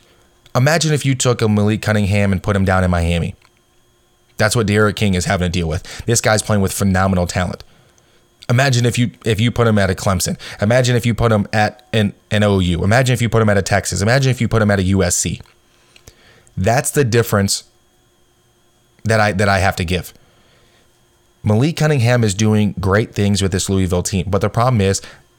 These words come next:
them not being great on the offensive line. He's under pressure all the time. Their running back is good, not great. Their wide receiving core, decent.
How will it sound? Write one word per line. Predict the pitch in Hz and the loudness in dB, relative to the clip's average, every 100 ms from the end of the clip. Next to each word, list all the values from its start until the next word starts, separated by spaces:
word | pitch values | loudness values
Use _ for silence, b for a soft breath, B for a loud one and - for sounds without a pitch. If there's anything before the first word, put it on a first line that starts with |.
| _ | _
them | 104 117 | 0 2
not | 131 104 | 2 2
being | 113 | 0
great | 107 101 | 2 2
on | 98 | 2
the | 92 | 2
offensive | 92 - 90 92 | 0 0 -4 -2
line. | 92 90 | 0 0
He's | 92 110 | 0 0
under | 110 101 | 2 0
pressure | - 95 - 92 - | 0 -2 0 -4 -2
all | 95 90 | -2 -2
the | |
time. | 90 87 - _ _ _ _ _ _ _ _ _ _ - | -2 -6 -10 _ _ _ _ _ _ _ _ _ _ -2
Their | 113 | 0
running | 110 131 139 | 4 2 4
back | 113 113 - B B | 2 0 -2 B B
is | 113 107 | -2 0
good, | 110 107 101 - | 2 2 2 -4
not | 107 107 101 | 0 2 2
great. | 98 - - _ B B B B B B | 0 -4 -8 _ B B B B B B
Their | 120 120 | 0 4
wide | 127 | 4
receiving | 131 - 123 117 | 2 2 0 0
core, | 107 104 104 98 _ - - 104 | 0 2 2 0 _ -20 -12 -2
decent. | 113 - 90 | 0 0 -4